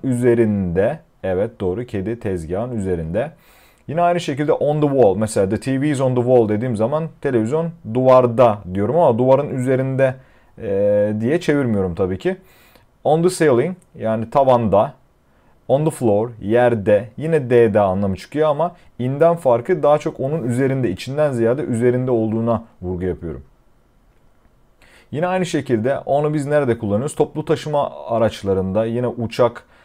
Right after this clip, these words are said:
tren, tramvay, otobüs gibi, e, toplu, toplu taşıma araçlarında biz yine on'la ifade ediyoruz. Mesela on a bus, on a train, on a plane gibi.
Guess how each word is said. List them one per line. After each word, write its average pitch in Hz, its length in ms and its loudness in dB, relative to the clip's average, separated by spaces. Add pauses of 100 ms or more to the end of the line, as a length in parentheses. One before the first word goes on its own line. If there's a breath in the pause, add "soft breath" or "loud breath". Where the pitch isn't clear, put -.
(220 soft breath)
tren, 117 460 0 (300 soft breath)
tramvay, 113 640 2 (160)
otobüs 113 680 -4 (180)
gibi, 123 380 -2 (380 soft breath)
e, 101 180 2
toplu, 120 380 -12
toplu 131 300 -4
taşıma 143 360 -2
araçlarında 113 480 -2
biz 151 140 -4
yine 131 120 -4
on'la 131 400 0
ifade 90 380 -2
ediyoruz. 120 220 -4
Mesela 120 240 -6
on 110 100 -2
a 104 140 0
bus, 98 280 2
on 110 120 -4
a 104 80 -2
train, 98 360 -2
on 101 120 -4
a 110 60 -4
plane 104 340 -2
gibi. 90 320 -4